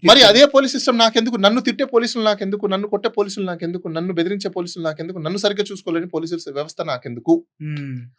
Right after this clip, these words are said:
Speaker 1: ఆ సిస్టమ్ ఎందుకు? colonial system వద్దనుకొని లాస్ ని మార్చినప్పుడు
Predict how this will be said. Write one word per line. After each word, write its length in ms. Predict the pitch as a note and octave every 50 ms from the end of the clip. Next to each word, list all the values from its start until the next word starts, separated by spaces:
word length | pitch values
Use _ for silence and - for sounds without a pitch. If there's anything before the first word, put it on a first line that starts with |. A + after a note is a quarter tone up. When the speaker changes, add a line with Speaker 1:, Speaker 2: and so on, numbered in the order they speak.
| -
Speaker 1:
ఆ 100 | F#3 A3+
సిస్టమ్ 320 | A3+ - F#3+ - - C4 A3
ఎందుకు? 360 | G3+ G3+ F3+ - G3 F#3 - _ _ _ _ _ _ - G#3+
colonial 460 | A#3 B3+ C4+ C#4 C#4 C4+ B3+ B3 A#3+
system 360 | - A3+ - - B3 A3+ -
వద్దనుకొని 540 | C4 F#3 F#3+ G#3+ G3+ G3 G3 F3+ G3+ B3+ B3
లాస్ 320 | G3+ F#3 F#3+ G#3 G3+ -
ని 60 | G#3+
మార్చినప్పుడు 560 | G3 F#3+ F#3 F3+ - F3+ D#3+ D3 - E3+ E3+